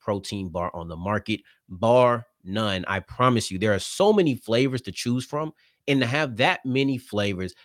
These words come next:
and still have all of the health benefits that it had, I think that is ridiculous. When you look at it, you talk about seventeen grams of protein, so the protein is there, four grams of sugar,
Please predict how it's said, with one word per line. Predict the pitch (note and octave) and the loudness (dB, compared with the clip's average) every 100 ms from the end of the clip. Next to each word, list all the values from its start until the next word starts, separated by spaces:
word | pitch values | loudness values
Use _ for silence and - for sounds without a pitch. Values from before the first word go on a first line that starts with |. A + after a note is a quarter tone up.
| _ | _
and | B2+ A2 | -4 -4
still | - - A#2 C3+ C#3+ | -4 -2 2 4 4
have | A#2 A#2 G2+ | 2 0 -2
all | F#2+ G#2+ A#2 | 0 0 0
of | A2+ | -2
the | E2+ | -6
health | E2 G#2 A2+ | -4 -6 -6
benefits | E2+ G2+ G#2+ B2+ A#2+ | -6 -4 -2 -4 -4
that | - G2+ G#2 | -2 -2 0
it | F2+ | -4
had, | E2 G2+ B2+ C#3 - _ | -4 -4 -4 -8 -20 _
I | C3 | 0
think | D#3 A#2 | 2 0
that | F#2+ F#2 | -2 -4
is | F#2+ | -4
ridiculous. | A2 F#2 D#2 C#2+ - _ | -6 -6 -10 -16 -18 _
When | A2 B2+ | -2 0
you | E3+ | 2
look | D#3 C#3 | 0 0
at | G2+ D2+ | -2 -4
it, | |
you | G2 | -8
talk | A#2+ A2 | -6 -6
about | F#2+ E2+ | -4 -8
seventeen | - C3+ A#2+ - G2+ | 0 0 0 -4 -4
grams | G2+ F#2+ | -4 -4
of | F2 | -4
protein, | - G#2+ - F#2 | -2 -2 -2 -4
so | - F2 | -4 -6
the | |
protein | - B2 B2+ A2+ G2+ | 0 0 0 -2 -2
is | F2+ | -4
there, | - E2+ - _ _ - | -4 -6 -8 _ _ 4
four | C#3+ | 6
grams | A#2 A#2 A2+ - | 6 2 0 -4
of | - | -4
sugar, | B2+ F#2+ | -2 -4